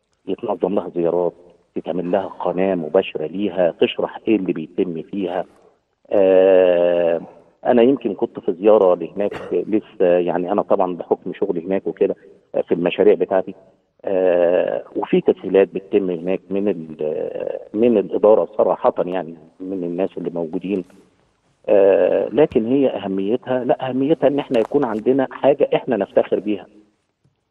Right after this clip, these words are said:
إحنا نفتخر، آه، ب-، ب-،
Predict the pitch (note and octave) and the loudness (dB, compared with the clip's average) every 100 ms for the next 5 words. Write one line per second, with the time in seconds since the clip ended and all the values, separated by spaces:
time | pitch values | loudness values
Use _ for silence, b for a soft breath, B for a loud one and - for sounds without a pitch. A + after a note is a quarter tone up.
0 | _ _ _ - B2+ - A#2+ F#2+ - - | _ _ _ -8 -6 -4 -4 -4 -8 0
1 | C3+ C#3 B2+ B2+ - - _ _ _ A2+ | 2 4 0 -4 -10 -20 _ _ _ -4
2 | G#2 F#2+ - - - - G2+ - G2+ | 0 0 -2 -4 -8 -6 -6 -4 -4